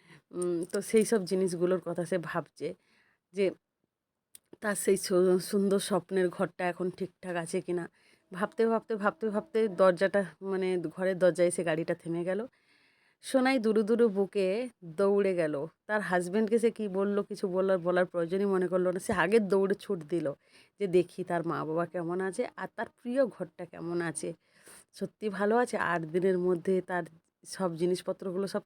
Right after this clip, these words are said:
ঠিকঠাক আছে তো। তো সেই ভাবনা কো-, করতে করতে যখন দরজায় গিয়ে কলিং বেলে দরজাটা দিচ্ছিল, তখন তার মা দরজা খুললো এবং দরজা খোলার সঙ্গে সঙ্গেই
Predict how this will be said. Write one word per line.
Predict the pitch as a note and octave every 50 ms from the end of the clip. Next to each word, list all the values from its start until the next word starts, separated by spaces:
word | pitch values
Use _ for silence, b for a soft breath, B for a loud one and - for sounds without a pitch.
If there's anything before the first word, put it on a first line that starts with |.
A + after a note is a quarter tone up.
| _
ঠিকঠাক | - E3+ - - F#3 F3+ D#3+
আছে | D#3 D#3 D3 - - G#3+
তো। | - G3 C#3+ C#3+ _ _ _ _ _ _ _ _ _ _ _ _ _ _ _ _ _ _ -
তো | C4 C4+
সেই | - - C4 B3+ C4 B3
ভাবনা | A3 G#3+ A3+ G#3 G#3+ A3 A3 G#3+
কো-, | - A3 G#3
করতে | G#3 G#3 - - A#3+
করতে | A3+ - G#3 F#3+ - - G#3 G3
যখন | F#3 F#3+ - F#3+ F#3+ F3+
দরজায় | F3+ E3 D#3+ E3+ F3+ F3
গিয়ে | E3+ F#3 G3
কলিং | - - F3+ E3+ E3+ F3+ F3+
বেলে | E3+ F3+ F3 F3+
দরজাটা | E3 F3+ E3+ E3+ D#3 - - F3 F3 F3+ F3+ F3+ F3 E3+ - E3+
দিচ্ছিল, | E3 E3 G3 - - - - G3 F#3 F3+
তখন | - F3 - F3 E3
তার | F3+ F3 E3+
মা | F3 F3
দরজা | D#3+ D#3+ E3 D#3+ D3 - F3+
খুললো | - - G3 F#3 G3+ A3+
এবং | G#3+ G3 F#3+ F3
দরজা | D#3+ E3+ E3+ D#3+ F3+
খোলার | F3 - F#3 F3+ F#3+
সঙ্গে | - - F3+ E3+ E3+ F3 F3
সঙ্গেই | - F#3+ F#3 F#3 F#3+ F#3+